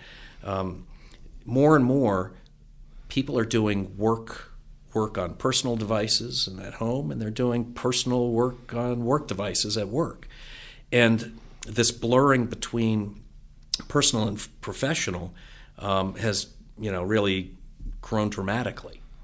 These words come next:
right? So much so that it creates more risk, right? People have three hundred passwords that they have to manage. Well,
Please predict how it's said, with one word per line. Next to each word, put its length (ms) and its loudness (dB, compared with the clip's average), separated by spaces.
right? 200 -4
So 160 6
much 280 4
so 180 6
that 260 0
it 200 -8
creates 340 -4
more 160 -2
risk, 340 0
right? 200 -8
People 280 -4
have 240 -4
three 340 -2
hundred 360 -4
passwords 560 0
that 80 -6
they 80 -6
have 200 -2
to 60 -4
manage. 460 -2
Well, 340 2